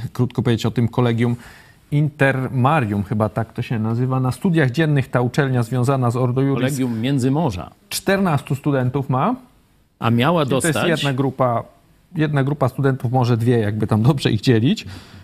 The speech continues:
Speaker 1: Dwa i siedem miliona złotych.
Speaker 2: Mieli dostać, bo z tego, co wiem, no to ten projekt, y, po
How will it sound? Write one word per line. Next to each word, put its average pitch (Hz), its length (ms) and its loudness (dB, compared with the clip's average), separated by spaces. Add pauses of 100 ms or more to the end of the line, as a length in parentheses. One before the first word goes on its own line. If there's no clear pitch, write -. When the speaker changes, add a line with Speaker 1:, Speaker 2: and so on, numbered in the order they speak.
(120)
Speaker 1:
Dwa 131 240 4
i 202 60 0
siedem 190 300 2
miliona 156 300 2
złotych. 110 420 -4 (180)
Speaker 2:
Mieli 147 360 2
dostać, 127 580 -2
bo 104 480 -2
z - 100 -12
tego, 107 220 -2
co 110 140 -4
wiem, 107 240 0
no 101 120 -2
to 95 400 -4 (220)
ten 107 300 -4
projekt, 101 520 -4
y, 98 340 -4
po 90 220 -2